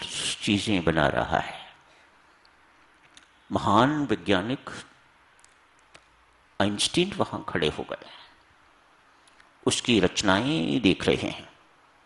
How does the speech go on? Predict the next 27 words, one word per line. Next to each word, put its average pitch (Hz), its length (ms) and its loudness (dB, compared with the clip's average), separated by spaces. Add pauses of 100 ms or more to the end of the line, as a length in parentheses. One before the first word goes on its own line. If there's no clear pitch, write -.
(840)
उन 131 120 2
रचनाओं 113 540 6
को - 180 6
देख - 460 6
देख - 220 4
के - 380 0 (960)
कहीं 110 160 2
मटका 92 360 0
बना 90 260 0
रहा 104 200 0
है, 120 260 -2
कहीं 170 260 -2
मटकी - 380 -4
बना 185 240 0
रहे 156 160 0
हैं, 185 320 -2
कहीं 127 220 -2
सुराई 104 440 -4
बना 127 260 0
रहे 135 140 0
हैं, 165 240 0
कहीं 127 200 -4
वो 104 100 -6
खिलौना 104 520 -4
बना 123 280 -4
रहे 160 300 -2
हैं, 156 200 -2